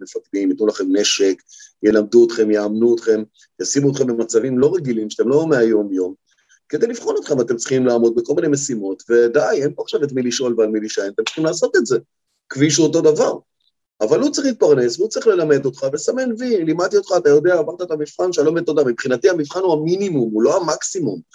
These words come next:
המבחן הוא המינימום, אוקיי? כדי להעביר אותך בגרות מספיק שישים, אבל המורה שלך בשביל הכבוד שלו רוצה שתוציא מאה, כי זה הכבוד שלו, לא רק שלך.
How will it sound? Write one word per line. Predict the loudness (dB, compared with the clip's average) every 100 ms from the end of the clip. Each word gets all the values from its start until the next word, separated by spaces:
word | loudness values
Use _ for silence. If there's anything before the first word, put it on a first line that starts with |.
| -20 -12 -6
המבחן | -4 -4 -2 0
הוא | 2
המינימום, | 2 2 2 2 0 0 -8 -20 -4
אוקיי? | 0 2 4 2 0 _ _
כדי | 0 4
להעביר | 6 6 4
אותך | 2 2
בגרות | 0 0 0 0
מספיק | 0 -4 -10
שישים, | -8 -4 0 0
אבל | -2 0
המורה | 0 0 0
שלך | -2
בשביל | -2 -2 0
הכבוד | 0 0 0
שלו | 0
רוצה | 0 -2 -6
שתוציא | -6 -2 0
מאה, | 2 0
כי | 0 -2
זה | -2
הכבוד | -2 -2 0
שלו, | 2 2
לא | 2
רק | 0 -4
שלך. | -10 -12